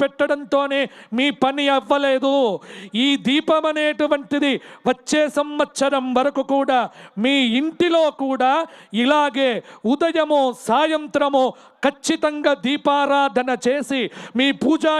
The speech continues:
గదిలో ఆ దివ్యమైనటువంటి ఉపాసన, అనుష్ఠానము, చక్కటి ఆరాధన అనేటువంటిది చేస్తేనే ధర్మం అనేటువంటిది నిలబడుతుంది తప్ప, కేవలంగా ఒక్క ఈ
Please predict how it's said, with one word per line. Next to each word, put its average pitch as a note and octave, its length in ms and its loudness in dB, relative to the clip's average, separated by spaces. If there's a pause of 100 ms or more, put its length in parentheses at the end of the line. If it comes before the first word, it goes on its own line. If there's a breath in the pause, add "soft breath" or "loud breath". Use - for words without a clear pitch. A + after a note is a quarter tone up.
గదిలో C#4+ 380 0 (460 loud breath)
ఆ - 20 4 (260)
దివ్యమైనటువంటి D#4 1080 0 (380 loud breath)
ఉపాసన, D4 500 0 (460 loud breath)
అనుష్ఠానము, C#4+ 760 0 (400 loud breath)
చక్కటి D4+ 480 0 (200)
ఆరాధన D4+ 460 0 (140)
అనేటువంటిది B3 720 -2 (140)
చేస్తేనే C4+ 680 0 (580 loud breath)
ధర్మం C4 420 0
అనేటువంటిది E4 720 0
నిలబడుతుంది C#4+ 720 -2 (100)
తప్ప, A#3 240 -4 (640 loud breath)
కేవలంగా C#4+ 720 2 (720 loud breath)
ఒక్క - 240 -4 (640 loud breath)
ఈ - 20 4